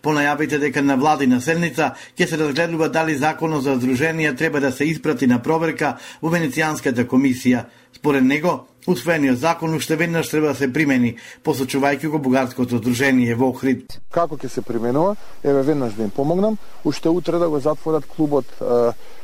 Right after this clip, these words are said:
Speaker 2: Цар Борис во Охрид и да, е, се укине регистрацијата на тој клуб, бидејќи тој клуб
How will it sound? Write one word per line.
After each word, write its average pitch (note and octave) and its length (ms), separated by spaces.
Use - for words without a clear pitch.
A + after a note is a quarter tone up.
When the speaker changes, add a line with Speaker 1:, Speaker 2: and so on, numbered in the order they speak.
Speaker 2:
Цар C#3+ 220
Борис C#3 340
во C3+ 120
Охрид - 220
и E3 100
да, D#3 260
е, C3 220
се - 140
укине C#3 360
регистрацијата B2 720
на A#2 120
тој A2+ 180
клуб, D#3 280
бидејќи B2+ 360
тој B2+ 200
клуб C#3+ 240